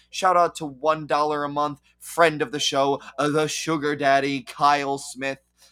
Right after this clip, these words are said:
for his, uh, support of our show. We love you, buddy. Enjoy your perks.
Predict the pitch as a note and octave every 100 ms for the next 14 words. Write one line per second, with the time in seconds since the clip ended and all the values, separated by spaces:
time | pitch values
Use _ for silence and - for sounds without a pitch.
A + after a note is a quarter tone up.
0 | _ - D3 D3 D3 D3 C3 - B2+ C3
1 | - C3 - C3+ C3 A#2+ B2 A#2+ C3 B2
2 | A#2+ _ - D3 C#3+ C#3 B2 B2 A#2 A#2+
3 | A#2+ A#2+ - _ D3 D3+ D3+ D3+ D3+ C#3
4 | C3 C3 B2 B2